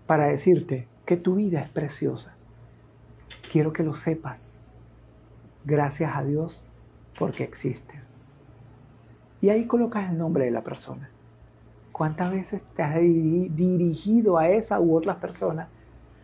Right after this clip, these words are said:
para hablarle de cualquier actividad o situación cotidiana,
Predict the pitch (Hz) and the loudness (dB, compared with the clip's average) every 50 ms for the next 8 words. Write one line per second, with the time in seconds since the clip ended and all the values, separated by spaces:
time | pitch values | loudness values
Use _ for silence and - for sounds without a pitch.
0 | - - - - - 165 170 175 170 180 185 190 196 214 226 220 214 - 165 151 | -20 -20 -6 -2 0 2 4 4 4 4 2 2 -2 -4 -4 -4 -2 0 -2 -2
1 | - - 185 196 196 220 - - - - - - - - 180 165 151 143 143 151 | 0 0 0 0 0 -4 -10 -18 -20 -20 -20 -14 -2 0 2 2 2 2 0 -2
2 | 151 160 165 - 160 151 - 170 156 165 156 - - 156 147 139 165 151 - 139 | -2 -4 -4 -2 -4 -2 -2 -2 -2 -2 -2 -4 -4 -6 -6 -6 -6 -6 -4 -6
3 | 135 135 135 135 127 123 123 | -6 -6 -6 -8 -8 -12 -14